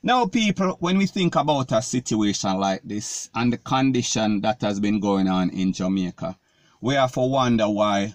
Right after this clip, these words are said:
what would come to somebody's head, what would give a set of young men a bright idea that it would be a good idea for basically go stick up. We are speaking about a community bar.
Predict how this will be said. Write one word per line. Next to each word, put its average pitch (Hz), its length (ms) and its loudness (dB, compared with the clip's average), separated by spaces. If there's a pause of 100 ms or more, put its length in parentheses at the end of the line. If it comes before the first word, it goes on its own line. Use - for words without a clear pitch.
what 131 320 0
would 131 180 -4
come 135 260 2
to 113 80 -2
somebody's 107 520 0
head, 101 320 -4 (280)
what 151 280 2
would 147 160 -2
give 139 180 2
a 127 120 2
set 139 260 -4
of 113 160 0
young 117 320 2
men 104 300 2
a 104 120 0
bright 104 520 0
idea 98 600 -2
that 113 220 -2
it - 80 -16
would 107 160 -2
be 104 280 2
a 95 100 -2
good 101 360 -2
idea 101 500 -2 (220)
for 117 160 -2
basically 104 720 -2
go 107 160 0
stick - 420 -4
up. 95 160 -4
We 104 80 -4
are 101 100 0
speaking 104 360 -2
about 107 200 -2
a 90 160 0
community 98 460 0
bar. 87 340 -4